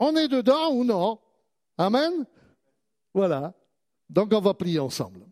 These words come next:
On va se lever ensemble et, et, euh, voilà, dites au Seigneur, « Voilà, Seigneur, moi, je vais vraiment te servir. » Je vais vraiment être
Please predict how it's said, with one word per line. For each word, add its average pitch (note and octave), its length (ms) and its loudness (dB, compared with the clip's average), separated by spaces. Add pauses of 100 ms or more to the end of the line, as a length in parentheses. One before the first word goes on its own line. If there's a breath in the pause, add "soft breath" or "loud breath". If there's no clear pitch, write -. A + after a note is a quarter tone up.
(1040 soft breath)
On F#3 100 -4
va A#3+ 100 2
se F#3 120 -2
lever F3 160 0
ensemble D#3 460 -2
et, B2+ 240 -6 (460)
et, C#3 120 -8
euh, A2 200 -10 (1900)
voilà, D3 320 -4
dites E3 240 -6
au E3 80 0
Seigneur, « C#3+ 460 -4
Voilà, C3+ 220 -2
Seigneur, D3 440 -4
moi, B2+ 140 -6
je A#2 160 -8
vais A2 220 -8
vraiment A2 520 -8
te A2 100 -18
servir. » F2 680 -16 (4000)
Je C#3+ 100 -2
vais E3 140 0
vraiment F3+ 400 0
être - 240 -8